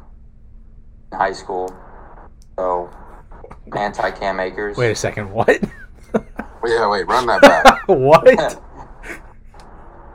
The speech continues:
Speaker 1: He, uh, let's just say he,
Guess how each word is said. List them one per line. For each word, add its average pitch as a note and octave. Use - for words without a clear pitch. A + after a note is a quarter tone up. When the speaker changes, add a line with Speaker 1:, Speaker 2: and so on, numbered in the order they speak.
Speaker 1:
He, A2+
uh, F2+
let's A#2
just C3+
say A#2+
he, G2+